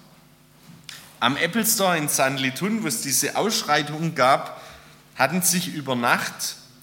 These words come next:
mindestens eintausend Kunden und von Schwarzhändlern angeheuerte Helfer bei Temperaturen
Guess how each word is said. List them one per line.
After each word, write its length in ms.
mindestens 880
eintausend 920
Kunden 680
und 160
von 220
Schwarzhändlern 760
angeheuerte 680
Helfer 500
bei 120
Temperaturen 1000